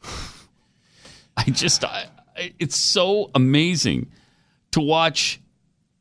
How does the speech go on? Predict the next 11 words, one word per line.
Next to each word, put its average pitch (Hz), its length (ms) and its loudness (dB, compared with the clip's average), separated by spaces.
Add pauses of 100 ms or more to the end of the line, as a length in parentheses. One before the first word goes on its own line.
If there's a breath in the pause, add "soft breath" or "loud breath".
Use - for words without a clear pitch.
(220)
everything 185 480 0
we 156 100 -4
once 143 320 0
knew, 120 360 -2 (840)
uh, 87 400 2
turn 139 320 2
completely 104 480 2
upside 71 380 -4
down. 65 300 -4 (680)
Everything 139 540 0
that, 98 160 -2